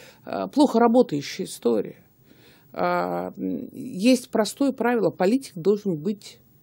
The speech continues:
там, где находится его избиратель. И если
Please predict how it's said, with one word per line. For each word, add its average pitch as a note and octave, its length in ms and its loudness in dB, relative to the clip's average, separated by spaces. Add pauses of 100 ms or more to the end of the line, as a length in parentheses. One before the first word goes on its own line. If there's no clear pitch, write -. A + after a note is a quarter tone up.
(260)
там, C4 220 4
где E3 320 -6
находится F#3 640 -6
его E3+ 200 -8
избиратель. - 560 -16 (800)
И - 80 -6
если G3+ 640 2